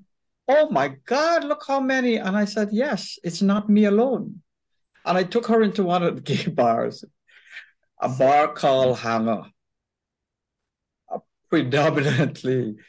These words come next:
black gay bar. And everybody were coming up to her and talking to her. And she was like, "These people know me?" I said, "No." She said,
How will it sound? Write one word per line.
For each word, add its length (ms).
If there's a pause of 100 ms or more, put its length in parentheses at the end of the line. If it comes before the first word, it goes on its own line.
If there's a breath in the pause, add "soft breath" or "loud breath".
(280 soft breath)
black 400
gay 200
bar. 380 (920)
And 200
everybody 520
were 180
coming 300
up 220
to 80
her 200
and 160
talking 420
to 120
her. 160
And 100
she 100
was 140
like, 240 (1160)
"These 180
people 260
know 220
me?" 200
I 120
said, 240
"No." 240
She 160
said, 280